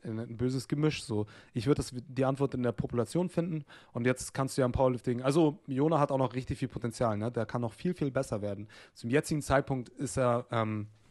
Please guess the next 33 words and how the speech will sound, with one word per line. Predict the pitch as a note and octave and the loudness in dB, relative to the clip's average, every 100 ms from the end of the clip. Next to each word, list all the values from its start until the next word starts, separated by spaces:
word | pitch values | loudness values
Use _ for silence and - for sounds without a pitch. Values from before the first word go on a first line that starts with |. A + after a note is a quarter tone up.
| _ _ _ - | _ _ _ -6
ein | B2 | -4
sehr | A2+ D3+ | 4 4
guter | D#3+ F#3 | 4 2
Powerlifter, | D#3+ E3 D#3+ D#3+ E3 D#3 | 4 4 4 2 2 2
aber, | A#2+ B2 A#2 A#2+ | 4 4 2 0
äh, | A#2 A2 G#2+ | -2 -2 -2
wir | A#2+ | -2
haben | B2+ | -2
auch | A2 | -2
viele | C3+ A#2+ | -4 -2
Powerlifter, | A#2+ A2 G#2+ | -2 -2 -4
die | A2 | -4
halt | G#2+ | -4
noch | |
besser | G2+ - G2+ | -4 -4 -4
sind, | F#2+ F#2+ | -8 -10
so | |
doof | G2 G2 - | -12 -12 -12
gesagt, | G2+ F#2+ | -10 -8
ne? | - A#2+ - - - | -6 -8 -10 -16 -4
Also | A#2 B2 | 2 4
er | |
hat | B2 | 2
zum, | - B2+ A#2+ A#2+ | 0 -4 -4 -4
ich | A2+ | -2
glaub, | B2 | -2
vierhundertsechsundneunzig | - C#3+ B2+ C3 - C3+ B2 A2+ G#2+ | 0 -2 0 -2 -2 -2 -2 -2 2
Dots, | E3+ F#3 - _ _ - _ - | 2 2 -10 _ _ -20 _ -6
äh, | B2+ A#2+ | 0 0
und | A2+ A2+ - | 0 -6 -4
ich | D#3 | 0
hab | D#3 | 0
fünfhundertdrei. | - C#3+ C3 A2+ - B2+ F#3+ | 0 -4 -2 -4 0 2 2